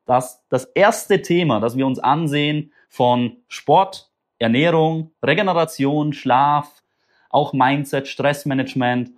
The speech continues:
oder die Hormone, ist immer zu hundert Prozent die Ernährung. Danach geht's dann weiter mit Sport oder auch Regeneration, Schlaf, solche Punkte, Erholung, Stressmanagement.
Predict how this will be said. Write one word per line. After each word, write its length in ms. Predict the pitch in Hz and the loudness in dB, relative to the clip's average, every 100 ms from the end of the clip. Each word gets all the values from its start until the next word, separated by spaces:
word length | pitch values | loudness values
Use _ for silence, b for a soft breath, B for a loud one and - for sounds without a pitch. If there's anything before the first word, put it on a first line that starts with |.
| _ | _
oder 220 | 139 151 | -2 0
die 140 | 139 135 | 0 0
Hormone, 600 | 123 117 127 131 131 135 _ _ _ | 0 0 0 0 -2 -4 _ _ _
ist 240 | 117 110 - | -10 -10 -4
immer 340 | 175 180 180 | 0 2 0
zu 120 | - | -2
hundert 420 | - 143 143 143 - | -2 -2 0 -2 -2
Prozent 560 | 113 - 117 120 - | -4 -2 -4 -4 -8
die 80 | - | -6
Ernährung. 540 | 107 107 117 107 98 _ _ _ _ _ | -4 -2 -2 -4 -8 _ _ _ _ _
Danach 340 | 117 143 208 | 0 2 0
geht's 220 | 185 185 | 0 -2
dann 160 | 185 143 | -2 0
weiter 320 | 123 139 139 | 2 0 -2
mit 180 | 113 - | -4 -6
Sport 560 | - 120 127 127 - _ | -2 2 2 0 -10 _
oder 220 | - 123 117 | -6 -2 0
auch 240 | 117 117 | -2 -4
Regeneration, 840 | 117 113 110 110 - 151 160 156 | -4 -2 -2 -4 -4 -4 -4 -4
Schlaf, 600 | 151 143 139 143 139 - _ _ _ | -4 0 2 2 -2 -10 _ _ _
solche 380 | - 135 135 139 | -6 -4 -4 -6
Punkte, 680 | 139 135 135 131 131 123 - | -4 -4 -4 -4 -4 -6 -8
Erholung, 680 | 113 101 139 151 143 143 | -8 -4 -2 0 0 -2
Stressmanagement. 960 | 135 - 127 131 135 127 - 123 120 | -6 -6 -6 -2 -2 -2 -2 -2 -2